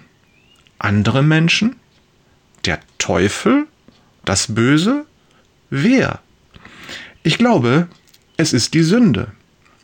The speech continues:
Die Sünde ist eine Macht, eine immerwährende, niemals erlahmende und unendliche, penetrante Kraft,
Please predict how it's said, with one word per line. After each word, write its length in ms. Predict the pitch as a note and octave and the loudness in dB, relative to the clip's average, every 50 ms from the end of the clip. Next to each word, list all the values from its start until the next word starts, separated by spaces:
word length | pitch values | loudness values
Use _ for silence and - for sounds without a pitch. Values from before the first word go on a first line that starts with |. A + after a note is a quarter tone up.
| _ _ _ _ _ _ _ _ _ _ _ _ - - - _ - | _ _ _ _ _ _ _ _ _ _ _ _ -20 -20 -20 _ -4
Die 60 | C#3 C#3 | -2 0
Sünde 300 | C#3+ F3+ G#3+ G#3+ F#3 C#3+ | 2 4 4 4 4 4
ist 180 | C3+ - - | 2 0 -2
eine 200 | D2+ A2+ D3+ C#3+ | -2 -2 0 0
Macht, 480 | C3 B2 C#3 F#3 G#3+ - - - - - - - - - - - - - - | 0 0 0 0 -2 -2 -6 -10 -14 -18 -18 -18 -18 -16 -14 -12 -12 -12 -8
eine 200 | - - D#3 D#3+ | -4 0 0 0
immerwährende, 1400 | - - - G3 G#3+ A#3+ A#3 G#3 F3+ D3+ C3+ C3 C#3+ D3+ E3 F#3 F#3+ F#3+ F#3+ F#3+ F#3+ F#3 F3+ F3+ F3+ F3+ E3+ - | 0 0 0 2 4 4 4 4 2 0 0 0 0 2 2 2 4 4 4 4 4 4 4 4 4 2 2 0
niemals 880 | - C3+ C#3+ D#3+ F3 F#3+ G3+ G#3+ G3+ F#3+ E3+ D#3+ D#3+ E3 E3+ F3 - - | 0 0 2 4 4 4 4 4 4 4 4 2 2 2 0 0 0 -2
erlahmende 800 | - - C#3 C#3 C3 C3 C#3 E3 F#3 F#3 F3+ F3+ F3 E3 E3 D3 | -2 0 2 2 2 2 0 2 2 2 4 4 4 4 2 2
und 300 | A2+ - B2+ - - - | 0 -2 -4 -6 -2 0
unendliche, 960 | D#3+ G#3 A3+ G3+ - - - C3+ D3 E3 E3+ - E3 E3 - - D#3+ D#3 D#3 D#3 - _ _ _ _ _ _ - | 2 4 4 2 0 -2 -4 0 0 0 0 0 0 -2 0 2 2 2 2 0 -4 _ _ _ _ _ _ -6
penetrante 840 | - - B3+ A3+ G#3+ F#3 D#3+ - - - A#2 C3+ C#3+ - - B2 | -2 0 2 2 2 2 0 -2 -4 -2 -2 -2 -2 -2 -4 -4
Kraft, 520 | - - - C#3+ D3+ D#3+ - - - - | -4 -4 -4 -4 -4 -4 -6 -8 -12 -14